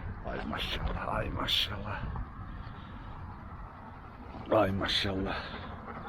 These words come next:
He kızım, he, he. He güzel kızım, he, he.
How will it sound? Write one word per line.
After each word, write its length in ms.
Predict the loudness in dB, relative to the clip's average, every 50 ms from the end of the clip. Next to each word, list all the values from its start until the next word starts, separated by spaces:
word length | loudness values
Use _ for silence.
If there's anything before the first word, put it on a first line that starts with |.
| -6 -6 -6 -4 -4 -2 0 4 6
He 120 | 8 8
kızım, 360 | 8 6 4 6 6 6 8
he, 200 | 10 10 8 8 6 0 0 4
he. 220 | 6 8 8 6 4 0 -6 -10 -10 -10 -10 -10 -10 -10 -12 -12 -12 -10 -2 2
He 100 | 4 6
güzel 340 | 6 6 8 10 10 10 10
kızım, 320 | 8 4 0 0 2 6
he, 160 | 6 6 6 6 2 -4 -4 -2
he. 140 | 0 0